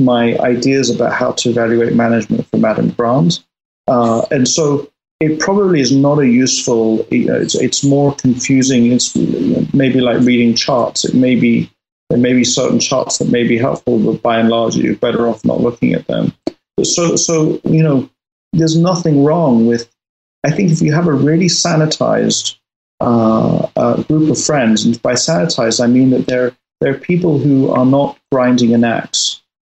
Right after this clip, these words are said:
in one way or another. And that doesn't just mean that they're not sell-side analysts. That means that they don't, don't, you know, they don't have an ego that they want to prop up. They don't have a need to prove that they're right. There are all sorts of reasons why somebody might,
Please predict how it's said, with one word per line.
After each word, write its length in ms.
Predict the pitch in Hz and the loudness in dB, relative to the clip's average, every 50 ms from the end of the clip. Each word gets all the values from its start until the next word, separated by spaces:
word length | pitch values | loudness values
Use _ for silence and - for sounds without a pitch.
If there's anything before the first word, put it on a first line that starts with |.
| _ - | _ -2
in 160 | 113 120 120 | 0 0 2
one 180 | 120 120 117 117 | 2 2 2 2
way 120 | 120 120 | 0 0
or 80 | 113 113 | 0 0
another. 280 | 117 131 135 120 117 | 2 0 0 0 0
And 160 | 110 110 120 139 | 2 2 2 2
that 160 | 160 165 156 | 0 0 -2
doesn't 260 | 175 165 160 180 170 | -2 0 0 0 0
just 220 | - 156 - - | 0 0 -2 0
mean 160 | 143 139 131 123 | 0 2 2 2
that 80 | 120 | 2
they're 120 | 113 120 120 | 0 2 0
not 200 | 120 117 113 - | 0 0 0 -2
sell-side 560 | - - 156 156 160 160 - - 120 113 - | -2 -2 -2 -2 -2 -2 -2 -2 -2 -2 -2
analysts. 840 | 58 60 58 58 - 117 - - - - - - - - - - _ _ _ _ _ - | -2 -2 -2 -2 -2 -2 -4 -4 -6 -8 -8 -8 -8 -8 -8 -10 _ _ _ _ _ -6
That 160 | - 147 151 | -4 -2 0
means 280 | 156 156 160 165 156 160 | 2 2 2 2 2 0
that 80 | 139 135 | 0 0
they 180 | 131 131 127 | 0 0 0
don't, 260 | 123 131 131 135 139 | 2 0 2 0 0
don't, 380 | 135 143 139 143 139 139 - - | 0 0 2 2 2 0 0 -2
you 80 | 143 143 | 0 0
know, 160 | 139 131 120 | 2 2 0
they 100 | - 131 | 0 0
don't 180 | 123 143 147 143 | 0 0 0 0
have 180 | 135 143 127 | 0 0 0
an 160 | 131 123 117 - | 0 0 0 2
ego 360 | - 135 139 131 139 131 127 123 | 2 2 2 2 2 2 2 2
that 160 | 123 123 117 | 2 0 0
they 100 | - 117 | 0 -2
want 220 | 117 120 120 - | 0 0 0 -2
to 100 | - - - | -4 -4 -6
prop 220 | 131 113 113 - 123 | -6 -4 -4 -2 -2
up. 300 | 117 113 113 - - _ _ _ _ _ _ | -2 -2 -2 -4 -8 _ _ _ _ _ _
They 100 | - 123 | -2 0
don't 160 | 120 123 123 123 | 0 0 0 0
have 200 | 123 127 - 117 | 0 0 0 2
a 20 | |
need 260 | 120 123 123 117 123 | 2 2 2 2 0
to 120 | - - - | -2 -4 -6
prove 260 | - - 131 123 117 | -4 -2 0 2 2
that 160 | 123 120 - | 0 0 -2
they're 140 | 117 113 113 | -2 -2 0
right. 440 | 113 113 117 113 113 113 117 - - | 0 0 0 0 0 0 -2 -2 -2
There 160 | 123 131 143 | -2 0 0
are 40 | - | 0
all 260 | - - 180 180 170 | 0 0 0 0 0
sorts 280 | - - 143 117 - | 0 -2 -2 -2 -2
of 120 | 131 120 - | -2 -2 0
reasons 320 | 131 123 120 117 120 117 | 0 0 2 2 0 0
why 140 | - 123 120 | -2 -2 -2
somebody 400 | - - - 120 113 117 117 113 | -2 -2 0 0 2 2 2 2
might, 320 | 113 117 117 113 - - | 2 2 2 0 -2 -4